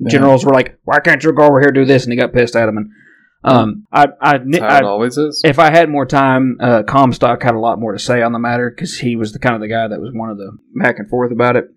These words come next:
Speaker 2: But as one author put it, "The nation as a whole
Speaker 1: <laughs>
Speaker 2: had no more time to waste on novel ideas concerning the war effort. The time for experimenting with fanciful contraptions of war was over."
Speaker 1: <laughs>
Speaker 2: 'Cause this was
Speaker 1: Fanciful contraption.
Speaker 2: Yeah.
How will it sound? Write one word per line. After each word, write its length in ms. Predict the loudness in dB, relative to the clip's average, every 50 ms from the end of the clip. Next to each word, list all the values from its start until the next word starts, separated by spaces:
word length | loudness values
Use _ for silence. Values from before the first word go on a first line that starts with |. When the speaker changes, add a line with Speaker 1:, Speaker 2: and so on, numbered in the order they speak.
| _ -2
Speaker 2:
But 280 | 2 4 4 4 2 -2 -4
as 180 | -2 -2 0
one 180 | 2 2 2 2
author 260 | 2 0 0 -2 -4
put 220 | 0 0 2 2 2
it, 140 | 0 -2 -6 _ _ -8
"The 100 | -6 -4
nation 360 | 0 0 0 0 0 -2 -2
as 180 | -2 -2 0 0
a 80 | 0 2
whole 420 | 2 2 2 2 2 0 0 -2 -4 -8 -8 -10 _
Speaker 1:
<laughs> 180 | _ _ _ _
Speaker 2:
had 200 | -2 0 0 0
no 180 | 0 0 0
more 200 | 0 0 -2 -2
time 260 | 0 -2 -2 0 0 -2
to 60 | 0
waste 380 | 0 0 0 -2 -2 -4 -6 -6
on 140 | -6 -4
novel 320 | -2 -2 0 0 0 0 0
ideas 420 | 0 -2 -2 -2 -4 -4 -4 -6 -8
concerning 460 | -10 -14 -10 -6 -6 -4 -4 -4 -6
the 80 | -6 -4
war 320 | -4 -4 -4 -4 -6 -8 -10
effort. 260 | -10 -12 -12 -14 _ _ _ _ _ _
The 80 | -12 -12
time 400 | -8 -4 -2 -2 0 -2 -2 -4
for 160 | -4 -6 -6 -6
experimenting 640 | -8 -8 -6 -4 -2 -2 0 -2 -2 -2 -2 -4
with 220 | -4 -6 -8 -12 -10 -6
fanciful 420 | -4 -4 -4 -4 -4 -4 -6 -6
contraptions 640 | -6 -8 -12 -4 -2 -2 -2 -2 -2 -4 -6 -4 -4
of 100 | -4 -4
war 300 | -2 -2 -2 -2 -2 -4
was 160 | -6 -6 -6
over." 380 | -4 -6 -6 -8 -10 -14 -20 -14 _
Speaker 1:
<laughs> 60 | -6
Speaker 2:
'Cause 600 | -4 -4 -6 -8 _ _ _ -20 -10 -8 0 4
this 140 | 4 4 4 2
was 100 | 0 -4 -8
Speaker 1:
Fanciful 340 | -10 -6 -4 -4 -4 -4 -6
contraption. 680 | -10 -12 -12 -8 -6 -6 -6 -6 -8 -10 -14 -14 -14 -16 _ _ _ _ _ _ _ _ _ _
Speaker 2:
Yeah. 280 | -2 0 0 0 -2